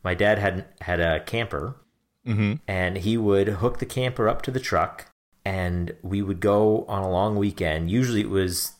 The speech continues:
Speaker 1: Thanksgiving weekend, 'cause that was the long weekend that you got for free, um, down to the K O A campground in Watsonville, just south of Santa Cruz.
Speaker 2: Oh.
Speaker 1: And so I actually do have a lot of,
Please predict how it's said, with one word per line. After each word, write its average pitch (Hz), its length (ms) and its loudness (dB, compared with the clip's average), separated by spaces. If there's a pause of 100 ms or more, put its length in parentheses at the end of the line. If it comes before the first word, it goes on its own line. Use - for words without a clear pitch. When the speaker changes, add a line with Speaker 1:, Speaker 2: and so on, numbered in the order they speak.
Speaker 1:
Thanksgiving 90 560 -2
weekend, 80 500 -6
'cause 80 120 -8
that 80 140 0
was 80 160 -6
the 78 80 -8
long 76 300 -2
weekend 73 360 -4
that - 120 -12
you 78 80 -10
got 76 240 -4
for - 80 -20
free, 85 500 -8 (440)
um, 92 460 0
down 113 360 2
to 110 140 -2
the 95 100 0
K 120 360 2
O 110 120 4
A 107 180 4
campground 80 840 -4
in 82 180 -4
Watsonville, 85 680 -2
just - 280 -4
south 87 280 0
of 82 100 -8
Santa 76 260 -6
Cruz. - 580 -12 (380)
Speaker 2:
Oh. 143 640 0 (340)
Speaker 1:
And 110 140 0
so 131 160 4
I 131 140 6
actually 151 420 2
do 135 300 4
have 104 160 0
a 104 60 2
lot 104 480 2
of, 90 240 -2